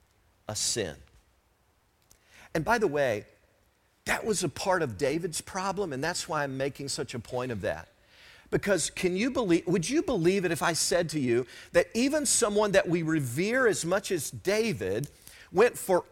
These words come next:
over a year, most scholars believe, before he finally came clean about this sin that was plaguing him? He went for a long time before he ever confessed it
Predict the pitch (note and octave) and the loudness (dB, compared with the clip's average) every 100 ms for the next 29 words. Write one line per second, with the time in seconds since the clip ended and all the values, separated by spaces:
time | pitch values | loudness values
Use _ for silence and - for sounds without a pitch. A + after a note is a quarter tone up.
0 | - B3+ D4 C4+ B3+ - G#3+ F3 F3+ C#4 | 6 8 6 2 2 4 4 2 0 2
1 | D4 G3 C3 C#3+ C#3+ - - D3+ C#3+ C#3+ | 4 4 4 0 0 0 2 4 4 0
2 | A2+ D3 D#3 F3+ G3 - - F#3 - G#3 | -2 0 2 2 0 -6 -2 0 4 4
3 | F3+ F3+ - G#3 A3 B3+ B3+ B3+ - A3 | 4 -2 2 2 4 2 0 -2 -2 0
4 | G#3+ G#3 - - A#3 G#3+ C3+ B2+ C#3 D3+ | 0 -2 -8 -4 -2 0 0 -2 2 2
5 | D#3 C#3+ D3+ - - F3+ D3+ G#2+ G2 F#2 | 2 -2 -6 -6 -6 -6 -4 -6 -8 -14
6 | - _ _ _ _ _ A#2+ - B2 - | -20 _ _ _ _ _ -8 -6 -8 -4
7 | C3+ A2+ G#2+ G2+ G#2 E2+ - _ _ _ | -2 0 -2 -8 -10 -12 -16 _ _ _
8 | _ _ _ _ _ _ _ _ _ _ | _ _ _ _ _ _ _ _ _ _
9 | _ _ _ C3 C3+ C3 B2+ A2+ A#2+ C#3+ | _ _ _ -2 -2 -2 -2 0 0 -2
10 | D#3+ D#3+ B2 G#2 G2+ A2 B2 A2 A2+ - | -4 -4 -2 -4 -6 -6 -4 -4 -4 -2
11 | A2+ B2 A2 A#2+ G#2 - B2 - - G#2 | -2 -4 -8 -12 -8 -4 -2 -4 -4 -6